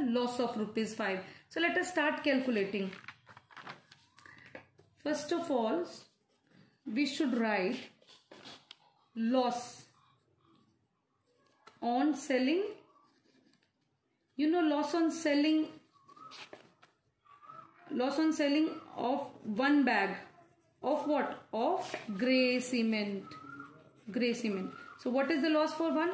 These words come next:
As it is given here again, again I'm writing rupees five. Now we sh-, need to calculate it for six thousand four hundred bags. So, so, so that we can get the total loss here.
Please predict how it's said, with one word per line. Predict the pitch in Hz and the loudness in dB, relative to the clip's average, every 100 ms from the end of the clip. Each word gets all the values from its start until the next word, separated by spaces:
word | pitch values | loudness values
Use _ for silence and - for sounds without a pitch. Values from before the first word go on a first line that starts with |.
| - | -2
As | - 262 | 0 0
it | 277 | 2
is | 294 240 | 0 0
given | 226 277 311 | 2 4 4
here | 311 294 | 4 2
again, | 294 277 285 - - - - _ - | 2 0 -4 -8 -14 -20 -20 _ -6
again | 247 285 294 | 0 2 4
I'm | 285 | 4
writing | 277 277 294 | 2 2 0
rupees | 277 269 392 466 - - - - - - - | 0 0 2 0 -4 -14 -20 -20 -20 -20 -6
five. | 254 240 220 208 196 185 185 - - - - - - - - | -2 2 2 2 2 0 -4 -12 -20 -20 -20 -18 -18 -12 -2
Now | 240 247 214 185 - - - | 0 2 0 -2 -10 -14 0
we | 294 | 2
sh-, | 302 - | 2 2
need | 269 302 359 | 4 4 2
to | 415 - | -2 0
calculate | 330 311 302 302 | 0 2 2 2
it | 294 - | 0 -2
for | 330 349 - - | -2 -4 -6 -16
six | - 359 349 | -8 -6 -4
thousand | - 277 269 339 | 0 2 2 0
four | 330 311 311 | 0 0 2
hundred | 277 269 254 214 | 2 4 2 2
bags. | 208 175 - - _ - - | 0 -2 -4 -12 _ -20 -8
So, | 294 285 | -2 -2
so, | 302 | 0
so | - 311 | 0 2
that | 302 240 | 4 2
we | 294 | 0
can | 294 277 | 2 2
get | 269 277 | 2 0
the | 339 349 | -2 0
total | 285 269 277 262 | 0 2 2 2
loss | 214 214 - | 0 -2 -2
here. | 202 | -2